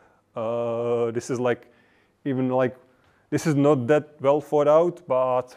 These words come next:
<clears throat> what we could possibly do next with this is end user authentication. So let's say you have some customer support tool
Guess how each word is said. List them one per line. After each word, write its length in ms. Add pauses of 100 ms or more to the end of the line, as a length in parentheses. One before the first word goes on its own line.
(240)
<clears throat> 300
what 240 (160)
we 120
could 240
possibly 320
do 140
next 340
with 140
this 280
is 400
end 160
user 200
authentication. 720 (480)
So 280
let's 240
say 180
you 120
have 160
some 400
customer 440
support 420
tool 320